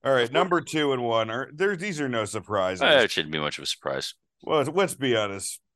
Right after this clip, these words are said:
Speaker 1: Number two, Marty Jannetty. Look, if you always sound like you're writing your statuses from a river raft, you've gotta be on this list. I mean, this guy,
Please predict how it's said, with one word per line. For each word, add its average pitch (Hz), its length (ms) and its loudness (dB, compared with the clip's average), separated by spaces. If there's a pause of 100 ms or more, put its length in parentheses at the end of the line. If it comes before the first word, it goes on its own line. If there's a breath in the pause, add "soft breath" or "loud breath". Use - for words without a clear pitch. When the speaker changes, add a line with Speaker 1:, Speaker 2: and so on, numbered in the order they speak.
Speaker 1:
Number 165 280 2
two, 120 360 2
Marty 107 320 0
Jannetty. 87 640 -10 (520)
Look, 117 400 0 (100)
if 139 380 -2 (260)
you 160 140 0
always 185 480 4
sound 135 500 2
like 120 300 -4
you're 117 240 -4
writing 120 360 2
your 113 120 -4
statuses 110 720 0
from 113 180 -6
a 101 80 -4
river 104 360 -4
raft, 113 480 2 (760)
you've 117 220 -8
gotta 120 280 6
be 101 160 -2
on 95 180 -2
this 90 180 -8
list. 87 500 -6
I 110 120 0
mean, 107 460 -4 (760 soft breath)
this 165 200 -2
guy, 117 600 4